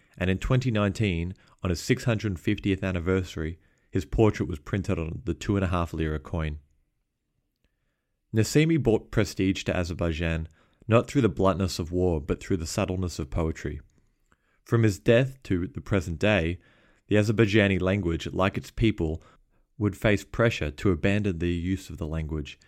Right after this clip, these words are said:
and adopt that of its overlord. In eighteen seventy-five, the first Azerbaijani newspaper began publication within the Russian Empire. With the fall of the U S S R in nineteen ninety-one,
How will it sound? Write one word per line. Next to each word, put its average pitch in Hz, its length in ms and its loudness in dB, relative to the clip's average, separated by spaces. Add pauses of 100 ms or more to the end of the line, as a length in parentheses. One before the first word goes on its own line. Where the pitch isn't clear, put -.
(120)
and 82 100 -6
adopt 85 380 0
that 85 200 0
of 80 120 -6
its - 160 -6
overlord. 80 540 -2 (880)
In 104 100 0
eighteen 127 320 4
seventy-five, 95 880 0
the 87 100 -4
first 110 340 0
Azerbaijani 92 640 -2
newspaper 87 580 -4
began 85 360 -4
publication 90 680 -4
within 80 220 -4
the 82 80 -2
Russian 85 340 -2
Empire. 73 460 -4 (1160)
With 104 160 2
the 101 80 4
fall 127 340 6
of 113 100 2
the 104 120 4
U 98 180 4
S - 140 -2
S - 140 -6
R 90 200 0
in 90 80 -2
nineteen 101 400 -4
ninety-one, 87 600 -2